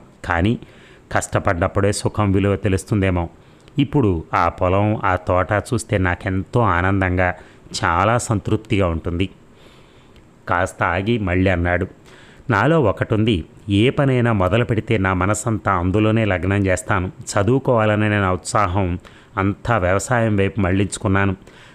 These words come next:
నా ఏకాగ్రత అంతా అందులో కేంద్రీకరించుకున్నాను. వ్యవసాయంలో కొత్త కొత్త ప్రయోగాలు చేయాలని, సాధ్యమైనంత తక్కువ జాగాలో వీలైనంత ఎక్కువ పంట పండించాలని నా తాపత్రయం. ఇప్పుడు నా ఆలోచనలు, నా ధ్యాస సర్వస్వం వ్యవసాయమే.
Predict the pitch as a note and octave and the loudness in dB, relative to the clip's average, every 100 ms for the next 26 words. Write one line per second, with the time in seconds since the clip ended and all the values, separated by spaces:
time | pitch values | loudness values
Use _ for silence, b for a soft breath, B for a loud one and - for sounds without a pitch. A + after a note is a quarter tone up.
0 | - A#2 A#2 A2 A#2+ - C#3+ C3+ C3 B2 | -4 0 2 2 2 0 0 2 0 0
1 | A2 A#2+ F#2 G2+ A#2+ C3 A#2+ G#2 A2 - | 0 0 2 2 2 0 0 0 0 0
2 | G#2 F#2 - G#2 G2 F#2 - - G2 F2 | -2 -2 -2 0 0 0 -6 -10 -4 -2
3 | F#2 G#2 F#2 F#2 F#2+ - A2 A#2 - - | -2 0 0 2 0 -2 -4 -4 -6 -4
4 | A2 - F#2+ G#2 A2 G2+ - G2+ F#2 F#2 | -2 0 2 2 2 0 0 0 2 2
5 | G2 G#2+ B B B - A2 G2+ C3 A2+ | 0 -4 B B B -4 0 2 0 0
6 | D3 C3 B2 - - B2+ A#2+ - E3+ A#2+ | 0 2 0 -2 -4 -2 -4 0 0 2
7 | A2+ G#2 A2 G#2+ A2 G2+ B2+ C3 A2+ G#2+ | 2 2 2 2 2 2 2 2 0 -2
8 | - G#2 G#2+ - D#3+ D#3+ A2+ F2+ G#2 - | -2 0 -2 -2 0 0 0 0 -2 0
9 | F#2+ G#2+ G#2 - F2 F2+ G#2 G2+ E2+ F2+ | 0 0 0 -2 0 2 0 0 -2 -4
10 | E2+ F#2+ - F2+ F2 - B B B - | -2 -4 -2 -2 -4 -6 B B B -4
11 | C3+ - G#2 F#2 F2 F2 G#2 G#2+ - G#2+ | -2 0 0 2 2 2 2 0 -2 -2
12 | F#2+ G2+ G2 F#2+ F#2+ D#2 F2+ F#2 G#2 - | 0 0 0 0 -2 -2 0 0 0 -2
13 | F#2+ B B B B - - G2+ A#2+ D3 | -2 B B B B -4 0 0 2 0
14 | - C#3+ A#2+ F#2 F#2 - G2 E2+ F2+ | 0 -2 2 2 0 0 0 0 -4